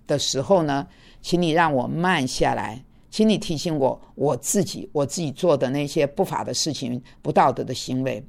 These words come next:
并且是，呃，赐给我勇气，能够亲自去跟人谈，啊，要不然呢，就 drop，drop 就是把这件事情，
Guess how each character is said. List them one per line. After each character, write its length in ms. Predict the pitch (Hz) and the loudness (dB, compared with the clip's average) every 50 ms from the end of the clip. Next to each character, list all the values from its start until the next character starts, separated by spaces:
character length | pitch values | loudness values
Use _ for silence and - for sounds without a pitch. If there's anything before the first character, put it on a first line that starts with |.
| - - - - - - - - - | -20 -20 -20 -20 -20 -20 -20 -4 2
并 120 | 254 254 | 4 6
且 160 | 208 214 190 | 8 8 6
是， 640 | 143 135 - - - - 156 151 135 127 139 127 - - | 6 4 -2 -6 -4 -2 0 0 0 0 -2 -2 -6 -2
呃， 240 | - 151 139 127 120 | 0 2 2 2 2
赐 320 | - - - - - 269 | 0 0 0 0 2 0
给 140 | 233 180 175 | 4 6 6
我 180 | 151 160 160 147 | 6 8 6 4
勇 240 | 156 151 - 98 127 | 4 2 0 0 -2
气， 340 | - - - 190 139 - - - - - - - - - | -6 -4 -2 -2 -2 -2 -4 -10 -20 -20 -20 -20 -18 -6
能 140 | - 151 165 | -2 0 4
够 160 | 160 196 175 | 6 6 4
亲 360 | - - - - 262 269 254 | 4 0 0 2 4 4 4
自 200 | 240 - 220 147 | 4 2 0 -2
去 180 | - - - 190 | -2 -2 -6 2
跟 180 | - 180 170 | 4 4 4
人 240 | 170 147 120 120 143 143 | 4 0 -2 -2 -4 -2
谈， 360 | - - - - 69 101 120 143 - - - - - - - - - - | -2 -2 -2 -2 -10 -10 -10 -12 -14 -16 -20 -20 -20 -20 -20 -18 -8 -4
啊， 180 | 131 127 120 - | -2 -2 -2 4
要 120 | - 175 | 6 6
不 80 | - 185 | 6 6
然 160 | 180 156 127 | 4 2 2
呢， 100 | 131 127 | 0 -2
就 320 | 131 - 170 147 127 - - - _ | 0 2 4 4 4 2 0 -8 _
drop，drop 760 | - 170 147 123 - - - - - - - - 190 175 151 - | 4 4 4 4 2 -4 -18 -20 -20 -16 2 4 4 4 4 2
就 140 | - - 151 | -2 -4 -4
是 100 | 139 - | -4 -4
把 160 | 123 - 120 | -6 -6 -6
这 160 | 110 - - 147 | -6 -4 -4 -4
件 160 | 139 151 143 | -2 -2 -4
事 160 | 139 - - | -4 -6 -6
情， 240 | 117 123 117 123 | -6 -6 -6 -6